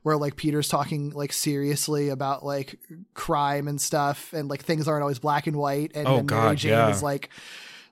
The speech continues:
Speaker 1: like, "You mean black and white is in your feelings for another person?"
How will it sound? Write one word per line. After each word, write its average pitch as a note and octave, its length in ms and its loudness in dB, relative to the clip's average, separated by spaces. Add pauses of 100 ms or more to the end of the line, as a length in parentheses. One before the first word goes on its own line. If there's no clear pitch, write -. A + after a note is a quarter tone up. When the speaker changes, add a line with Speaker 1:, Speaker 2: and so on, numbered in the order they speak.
Speaker 1:
like, E3+ 200 0
"You F3 160 10
mean D#3+ 460 6 (260)
black F#3+ 260 8
and E3 140 8
white E3+ 240 8
is D3+ 140 2
in D#3+ 200 6
your D#3+ 140 4
feelings E3+ 480 4
for F3 80 2
another D3+ 220 2
person?" G3+ 520 2